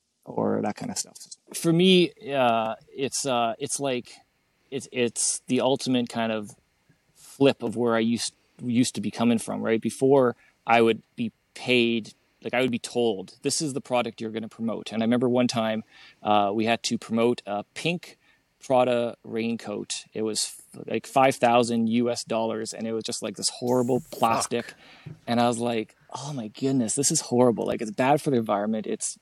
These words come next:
Speaker 1: like..." whatever. It's just, uh, but I, it was
Speaker 2: Yeah.
Speaker 1: my job. Like, that's what I had to go do that day, and I had to sh-, we
Speaker 2: Yeah.
Speaker 1: had to shoot it for a cover of a magazine. And so, uh, I felt like the marketing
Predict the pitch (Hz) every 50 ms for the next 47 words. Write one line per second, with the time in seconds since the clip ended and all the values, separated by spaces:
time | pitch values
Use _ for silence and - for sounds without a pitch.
0 | _ _ - 113 110 110 107 - - _ - - - _ _ _ - 120 127 123
1 | 110 104 104 107 113 - - 147 127 - - - - - - - _ _ _ _
2 | _ _ _ _ - 127 117 110 113 110 - 123 127 120 113 - - 131 123 117
3 | 113 110 104 - 131 127 117 101 98 - 110 110 - 113 113 - - - 117 117
4 | 110 110 120 113 104 - 110 107 113 107 113 123 127 123 113 107 - 110 110 110
5 | 110 110 107 110 - - - - 101 92 92 - - - 117 107 104 - - 113
6 | 107 - - 110 107 104 110 113 110 113 120 151 180 165 117 120 107 110 110 107
7 | 110 110 - - 123 117 113 - - - - - - - _ _ _ _ - 120
8 | 113 117 117 117 - - - 127 - 160 165 165 156 135 120 127 120 120 117 120
9 | 127 135 143 - 151 135 131 135 131 127 127 127 131 123